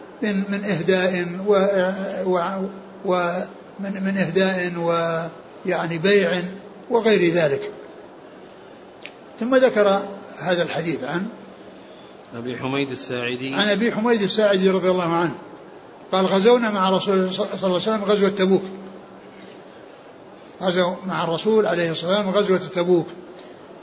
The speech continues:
Speaker 1: و-، فلما صاروا في وادي القرى
Speaker 2: جاءوا.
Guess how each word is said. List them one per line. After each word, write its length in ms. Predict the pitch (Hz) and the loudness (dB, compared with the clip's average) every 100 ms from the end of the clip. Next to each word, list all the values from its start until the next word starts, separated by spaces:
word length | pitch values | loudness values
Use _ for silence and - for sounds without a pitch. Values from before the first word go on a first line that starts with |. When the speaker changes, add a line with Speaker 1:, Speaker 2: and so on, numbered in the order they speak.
| - - - - - 180 | -20 -20 -20 -20 -10 -2
Speaker 1:
و-، 520 | 170 165 160 156 151 - - - - - | 2 4 2 2 -2 -8 -16 -20 -18 -4
فلما 580 | 190 226 247 220 208 226 - - - - - - | 2 2 2 0 0 0 -6 -16 -20 -20 -20 -16
صاروا 400 | - 170 160 160 147 | -6 -2 0 0 -2
في 100 | 156 | -2
وادي 220 | 151 151 | -2 -4
القرى 380 | 151 160 202 247 - - | -4 -2 -2 -4 -14 -10
Speaker 2:
جاءوا. 400 | 135 135 127 131 | -4 -4 -4 -8